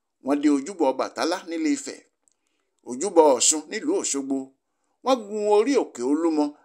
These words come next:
lábẹ́ Òkúta lórí òkè téńté. Bẹ́ẹ̀ ni wọ́n dé odò Olúmirìn nílùú Ẹ̀rìn Ìjẹ̀ṣà nípínlẹ̀ Ọ̀ṣun. Wọ́n sì gun òkè gíga náà débi tó pin sí lórí àjà keje lọ́hùn-ún, níbi tí èèyàn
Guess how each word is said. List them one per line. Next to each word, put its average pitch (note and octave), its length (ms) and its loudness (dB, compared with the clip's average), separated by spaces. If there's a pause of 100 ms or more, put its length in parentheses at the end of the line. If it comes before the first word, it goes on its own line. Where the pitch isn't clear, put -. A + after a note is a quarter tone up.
(140)
lábẹ́ A#3 300 4
Òkúta C#3 400 -4 (180)
lórí A#3+ 240 0
òkè G3 240 -4
téńté. D#3+ 360 -2 (840)
Bẹ́ẹ̀ F3 280 8
ni D3+ 140 0
wọ́n F#3+ 260 0
dé G3+ 120 4 (640)
odò E3+ 360 2 (920)
Olúmirìn F3 840 0 (520)
nílùú A#3+ 220 2
Ẹ̀rìn B2+ 240 4
Ìjẹ̀ṣà A2+ 340 -8 (180)
nípínlẹ̀ G#3 420 -4
Ọ̀ṣun. B2 280 -6 (460)
Wọ́n A#3 100 0
sì - 140 2
gun C#3 300 -2
òkè A#2+ 240 -4
gíga D#3+ 280 0
náà A3+ 260 -2
débi D#3 320 -4
tó F#3 140 -6
pin D#3 200 -4
sí G#3 140 2 (120)
lórí B3 220 0
àjà A#2+ 300 -2 (100)
keje D3 340 0
lọ́hùn-ún, F#3 460 -2 (460)
níbi A#3+ 180 0
tí E4 120 -2
èèyàn F3 300 0